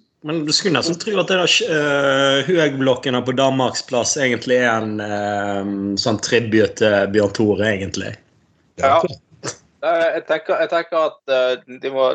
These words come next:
Speaker 3: altså der i området der så må det bygges flere sånne høyblokker, så en, en avstøpning etter kuken til Bjørn Tore Olsen. Ehm,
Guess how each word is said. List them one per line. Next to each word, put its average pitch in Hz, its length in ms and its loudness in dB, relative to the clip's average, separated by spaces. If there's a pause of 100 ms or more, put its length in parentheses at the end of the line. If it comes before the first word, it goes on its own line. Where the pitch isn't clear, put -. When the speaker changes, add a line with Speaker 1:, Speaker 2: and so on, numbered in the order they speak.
(160)
Speaker 3:
altså 127 260 -10
der 131 240 2
i 131 80 -2
området 127 260 2
der 110 80 4
så - 100 -18
må 120 80 -8
det 117 120 -6
bygges 123 260 -12
flere 123 540 0
sånne 101 300 -4 (760)
høyblokker, 117 580 -2
så 110 160 -2 (220)
en, 101 180 0
en 117 320 0
avstøpning 120 840 0
etter 104 340 -8
kuken 117 400 -8
til 104 140 -8
Bjørn 113 220 -8
Tore 104 240 0
Olsen. - 260 -12 (640)
Ehm, 123 1040 2